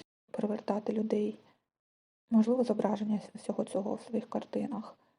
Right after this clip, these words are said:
Ну, і також, в-, можливо, мав якісь з-, важливі зв'язки серед людей, е,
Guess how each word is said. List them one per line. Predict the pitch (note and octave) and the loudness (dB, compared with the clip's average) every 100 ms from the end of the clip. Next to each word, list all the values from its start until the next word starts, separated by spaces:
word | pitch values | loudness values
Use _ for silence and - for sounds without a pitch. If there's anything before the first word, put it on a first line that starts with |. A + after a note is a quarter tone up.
| _ _ _ _ _ _ _ _ _ _ | _ _ _ _ _ _ _ _ _ _
Ну, | C#4 C4 | 2 2
і | |
також, | C4+ C4 A#3+ | 2 -2 0
в-, | B3 A#3 | 2 4
можливо, | A3+ A#3+ A#3+ A#3 A3+ | 4 6 4 4 6
мав | A3+ A3+ | 6 6
якісь | A3 A#3 A3 | 2 0 0
з-, | A3 G#3+ - - | 0 -2 -4 0
важливі | A3 A3+ A3+ | 2 6 6
зв'язки | A3 A3 G#3+ - A3+ | 6 2 2 0 0
серед | A3+ A3 - - - - - - - _ | 0 -4 -4 -8 -8 -14 -14 -18 -18 _
людей, | A3+ G#3 A3 A3 - | 0 4 4 4 2
е, | - | -4